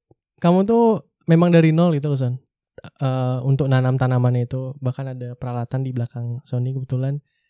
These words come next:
Jadi emang niatnya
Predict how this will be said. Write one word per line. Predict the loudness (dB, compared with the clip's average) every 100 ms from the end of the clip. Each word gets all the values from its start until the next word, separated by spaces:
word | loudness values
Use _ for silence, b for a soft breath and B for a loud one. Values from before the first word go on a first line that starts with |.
| _ _ _
Jadi | -2 0 0 -2 _ _ _ _ _ _ _ _
emang | 2 4 2 0 -4 -6 -10 _ _ _
niatnya | 4 6 4 0 0 -2